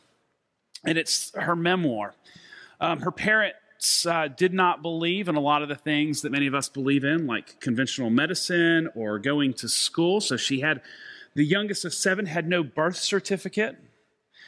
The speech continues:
which meant no social security card, which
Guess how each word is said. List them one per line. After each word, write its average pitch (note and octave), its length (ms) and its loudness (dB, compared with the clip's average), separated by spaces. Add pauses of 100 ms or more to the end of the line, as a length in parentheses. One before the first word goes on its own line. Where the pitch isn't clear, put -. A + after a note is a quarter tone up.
(140)
which - 120 -6
meant D#3 140 0
no D#3+ 140 0
social D#3+ 320 -4
security G3 480 0
card, E3+ 360 2
which - 440 -4